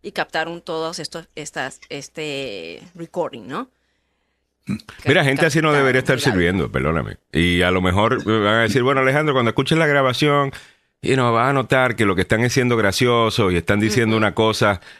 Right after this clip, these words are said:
Speaker 2: peor que el otro", en donde hacemos eso a cada rato con, en, en chistes. Por ejemplo, yo tengo una amiga mía que, que yo, you know, cuando estamos chisteando, ¿sabes? Estamos diciendo barbaridades. Eh, eh.
Speaker 1: Cada quien dice lo peor.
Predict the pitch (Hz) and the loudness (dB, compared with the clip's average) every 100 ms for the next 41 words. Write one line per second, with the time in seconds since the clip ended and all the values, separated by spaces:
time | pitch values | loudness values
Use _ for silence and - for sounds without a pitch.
0 | _ - 104 110 113 95 101 117 110 101 | _ 0 2 4 2 2 2 2 2 2
1 | 101 113 117 117 113 139 135 127 120 113 | 2 2 2 0 0 0 0 0 0 2
2 | 113 107 95 80 80 58 78 67 78 73 | 2 0 0 0 0 0 -2 0 -2 -2
3 | 87 - 62 65 76 76 82 87 85 80 | -2 -2 -2 -2 0 -2 -2 0 0 0
4 | 78 76 69 62 67 69 71 67 - 73 | -2 -2 -4 -4 -4 -2 -2 -4 -4 -6
5 | 50 - - - - 69 67 - 78 90 | -6 -10 -16 -18 -8 -6 -4 -2 -2 0
6 | 90 - 98 107 110 - _ _ _ _ | -2 0 0 0 -4 -8 _ _ _ _
7 | 80 67 - 73 85 87 90 95 95 78 | -2 0 -2 0 0 0 0 0 0 0
8 | 73 71 73 85 113 127 120 - - - | 0 0 0 2 0 -2 -8 -8 -8 -2
9 | 76 - - 185 190 - 233 254 302 240 | -2 -2 -4 -4 -4 -6 -4 -4 -4 0
10 | 247 | 0